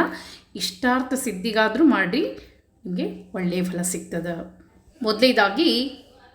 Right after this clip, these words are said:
ಯೋಗಿನಿ ಏಕಾದಶಿ ಕುರಿತು ಪದ್ಮಪುರಾಣದಲ್ಲಿ ಒಂದು ಸುಂದರವಾದ ಕಥೆಯಾದ ಕಥೆಯನ್ನ ಹೇಳ್ತೀನಿ. ನಂತರ ಯಾವ ರೀತಿ ಸಂಕಲ್ಪ ಮಾಡ್ಕೊಳ್ಬೇಕು, ಯಾವ ರೀತಿ ನಾವು ಆಚರಣೆಯನ್ನ ಮಾಡ್ಬೇಕು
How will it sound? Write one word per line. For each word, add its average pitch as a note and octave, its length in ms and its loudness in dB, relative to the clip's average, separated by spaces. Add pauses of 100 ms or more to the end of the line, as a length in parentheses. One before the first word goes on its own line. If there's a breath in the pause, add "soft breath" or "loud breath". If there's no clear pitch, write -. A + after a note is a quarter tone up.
(100)
ಯೋಗಿನಿ C4+ 460 4
ಏಕಾದಶಿ G#3+ 880 0
ಕುರಿತು A#3+ 420 -2
ಪದ್ಮಪುರಾಣದಲ್ಲಿ G3 920 0
ಒಂದು F#3+ 180 -4
ಸುಂದರವಾದ D4+ 480 4
ಕಥೆಯಾದ F#3+ 440 -4 (240)
ಕಥೆಯನ್ನ F#3 460 -4
ಹೇಳ್ತೀನಿ. G3+ 600 0 (320 loud breath)
ನಂತರ F#3 300 -4 (480 loud breath)
ಯಾವ A3 240 4
ರೀತಿ C4 260 0
ಸಂಕಲ್ಪ - 420 -2
ಮಾಡ್ಕೊಳ್ಬೇಕು, F3+ 920 -2
ಯಾವ C4 200 4
ರೀತಿ A3 380 0
ನಾವು G3 160 0
ಆಚರಣೆಯನ್ನ F3+ 580 0
ಮಾಡ್ಬೇಕು F3+ 640 -4